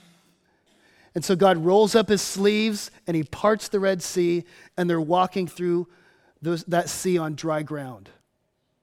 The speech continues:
They don't do anything. All they do is believe. And many of them, they had really weak faith. I imagine some of them, they walk through, you know, saying, "Egypt, eat your heart out," right?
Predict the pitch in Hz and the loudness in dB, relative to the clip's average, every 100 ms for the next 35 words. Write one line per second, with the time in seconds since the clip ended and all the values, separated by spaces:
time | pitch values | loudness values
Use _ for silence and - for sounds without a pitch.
0 | _ _ _ _ _ - 135 202 233 214 | _ _ _ _ _ -20 -2 0 2 0
1 | 220 254 226 208 226 262 269 240 226 170 | -2 -2 -2 2 2 4 0 0 -2 0
2 | 208 254 208 123 - _ _ - 208 208 | 0 0 -4 -8 -14 _ _ -4 0 2
3 | 302 330 226 220 196 196 185 226 302 240 | 2 2 2 2 4 4 2 0 -2 -2
4 | 185 226 - - 220 170 - - - - | -2 -4 -4 0 0 0 -10 -20 -16 -2
5 | 240 277 196 208 - 240 233 233 233 196 | 2 2 0 -2 0 2 2 0 2 2
6 | 185 202 - - 208 202 190 190 190 208 | 4 2 0 -4 -2 -2 0 0 0 0
7 | 190 180 - - 226 226 254 196 254 269 | 0 -2 -8 -2 0 2 2 2 0 2
8 | 220 247 247 190 147 - - 170 208 | 4 6 8 6 2 -4 -6 4 4